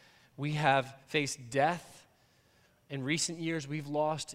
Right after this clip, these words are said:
young fathers and mothers and key church leaders. And we're always in danger of losing heart. So we need to place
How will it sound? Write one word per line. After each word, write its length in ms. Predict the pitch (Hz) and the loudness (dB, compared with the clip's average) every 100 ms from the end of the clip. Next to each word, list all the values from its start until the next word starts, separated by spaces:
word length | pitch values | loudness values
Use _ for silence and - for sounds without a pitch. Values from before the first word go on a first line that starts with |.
| - | -12
young 440 | 131 139 156 160 | -4 -2 -2 -4
fathers 680 | 147 - 143 160 165 160 151 - | -12 -6 -4 -2 -4 -6 -10 -10
and 200 | 127 120 | -6 -2
mothers 600 | 135 156 170 160 - - _ _ | -2 -2 -6 -8 -8 -10 _ _
and 160 | 113 110 | -14 -12
key 380 | - 101 196 101 | -8 -6 -4 -6
church 480 | - 190 175 - | -6 -4 -4 -6
leaders. 640 | 135 147 165 180 170 - - _ _ _ _ _ _ _ _ _ _ | -6 -6 -6 -8 -8 -10 -12 _ _ _ _ _ _ _ _ _ _
And 100 | - | -4
we're 160 | 151 202 | 6 10
always 520 | 208 233 220 196 156 | 10 10 8 6 2
in 140 | 156 143 | -4 -2
danger 440 | 147 147 127 127 | 0 -2 -4 -4
of 120 | 113 | -4
losing 340 | 117 123 120 113 | -4 -4 -6 -10
heart. 360 | - 101 92 _ _ _ _ _ _ _ _ _ _ _ _ _ - - - | -12 -14 -16 _ _ _ _ _ _ _ _ _ _ _ _ _ -20 -20 -10
So 420 | - - 190 151 | -6 4 6 6
we 180 | 113 127 | 4 -2
need 140 | 135 | -4
to 60 | 123 | -6
place 680 | - 175 185 214 - - | -8 0 0 2 0 -2